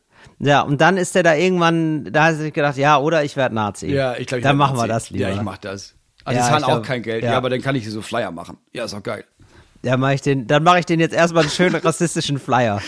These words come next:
Speaker 2: Ja, weil das ist so richtig komisch. Also
Speaker 1: Ja.
Speaker 2: da steht dann sowas wie, na ja, das ist, äh, deine Lehrer bereiten dich auf die Welt der Boomer vor. Spoiler, diese Welt existiert nicht mehr.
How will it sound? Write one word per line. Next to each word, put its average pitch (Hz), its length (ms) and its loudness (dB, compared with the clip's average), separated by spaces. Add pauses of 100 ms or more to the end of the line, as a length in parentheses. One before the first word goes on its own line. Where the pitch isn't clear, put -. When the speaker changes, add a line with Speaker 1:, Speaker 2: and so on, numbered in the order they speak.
(140)
Speaker 2:
Ja, 285 160 0
weil 330 100 4
das 311 120 -2
ist 226 140 -2
so 233 60 -2
richtig 262 360 0
komisch. 294 260 -2
Also 170 140 0
Speaker 1:
Ja. 185 80 4
Speaker 2:
da 175 40 2
steht 214 260 0
dann 190 160 2
sowas 175 340 -2
wie, 160 160 -2
na 165 140 0
ja, 185 180 6
das 165 160 0
ist, 175 240 -6
äh, 151 300 0 (260)
deine 156 180 4
Lehrer 175 320 4
bereiten 160 380 4
dich 151 140 -4
auf 156 100 0
die 143 140 -4
Welt 151 180 0
der 139 80 2
Boomer 196 340 2
vor. 165 220 2
Spoiler, 165 420 2
diese 143 200 -2
Welt 143 140 0
existiert 135 440 -4
nicht 160 160 -4
mehr. 151 380 0